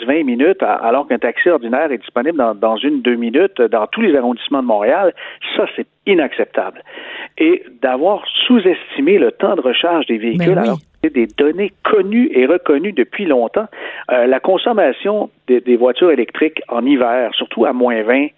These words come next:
Speaker 1: c-, c'est un problème. Il y avait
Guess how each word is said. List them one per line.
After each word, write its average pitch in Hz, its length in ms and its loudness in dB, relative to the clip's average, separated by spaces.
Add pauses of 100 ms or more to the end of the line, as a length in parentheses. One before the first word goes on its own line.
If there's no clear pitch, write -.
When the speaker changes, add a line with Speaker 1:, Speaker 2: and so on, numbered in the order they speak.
(440)
Speaker 1:
c-, - 120 -6 (360)
c'est 123 140 2
un 202 140 2
problème. 143 560 -2 (380)
Il 123 80 -4
y 123 40 2
avait 123 460 0